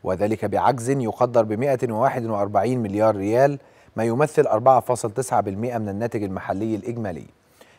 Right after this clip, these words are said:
من جهة أخرى، أكد الملك سلمان أن رؤية عشرين ثلاثين حدت من الآثار السلبية لجائحة كورونا على المواطنين والاقتصاد، مشددا على التنفيذ الفاعل لمشاريع ميزانية المملكة.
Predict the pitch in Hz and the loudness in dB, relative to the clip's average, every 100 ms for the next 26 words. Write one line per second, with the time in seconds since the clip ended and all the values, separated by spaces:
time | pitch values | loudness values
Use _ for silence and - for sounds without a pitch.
0 | _ 123 131 147 131 127 135 135 123 127 | _ 2 6 6 6 0 2 4 4 2
1 | 113 113 123 110 117 110 95 - _ 95 | 0 0 -2 -2 -4 -4 -4 -8 _ -8
2 | 92 110 117 104 95 - 120 107 101 95 | -4 -2 -2 -2 -4 -4 -6 -4 -4 -4
3 | 123 135 151 139 _ _ _ _ - 165 | -4 -4 -4 -10 _ _ _ _ 2 4
4 | 139 127 127 113 104 110 135 131 120 117 | 4 0 0 -4 -2 0 2 2 0 -4
5 | 104 131 123 107 104 117 123 110 - 123 | -2 0 0 0 -2 0 0 -2 -2 0
6 | 131 107 107 104 101 98 110 127 104 107 | 2 2 2 2 0 -2 -4 -2 0 0
7 | 127 - - 85 - _ _ _ _ 85 | -2 -6 -6 -6 -6 _ _ _ _ -10
8 | - 113 113 107 101 101 98 95 92 143 | -4 -2 0 2 2 2 0 -6 -6 -2
9 | 139 107 - 104 90 98 85 92 98 - | 0 0 2 2 2 -2 -4 -4 -6 -4
10 | 92 110 95 98 92 92 92 90 82 90 | -2 -2 -2 -4 -4 -6 -6 -6 -8 -6
11 | 110 85 - 71 | -6 -6 -8 -12